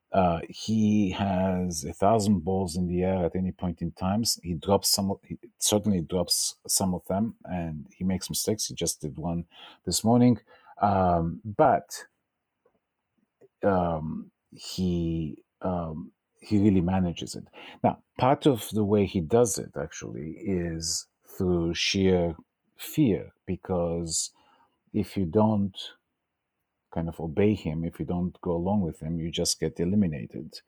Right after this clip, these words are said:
Uh, not physically, obviously, but you get kicked out. And lots of people also, dissidents have gone, are in jail now.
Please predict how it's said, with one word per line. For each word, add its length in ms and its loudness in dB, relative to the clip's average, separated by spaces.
Uh, 220 -2
not 180 0
physically, 480 -2
obviously, 340 -6
but 200 -8
you 40 -2
get 200 -2
kicked 260 -10
out. 300 -6
And 240 -2
lots 240 -2
of 80 -12
people 260 -4
also, 560 -4
dissidents 540 -4
have 120 -8
gone, 300 -6
are 120 -4
in 160 -6
jail 280 4
now. 380 -6